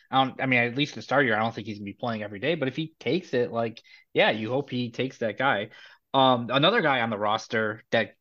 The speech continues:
you know, the convention playing third base, uh, is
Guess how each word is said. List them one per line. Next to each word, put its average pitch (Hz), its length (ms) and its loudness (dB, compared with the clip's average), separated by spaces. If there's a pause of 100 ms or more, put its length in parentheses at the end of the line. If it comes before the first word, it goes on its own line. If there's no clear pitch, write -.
you 135 80 -4
know, 113 120 0
the 107 80 -6
convention 120 600 -4 (340)
playing 185 220 2
third 107 200 0
base, 101 380 -6 (480)
uh, 107 340 4
is 117 380 -2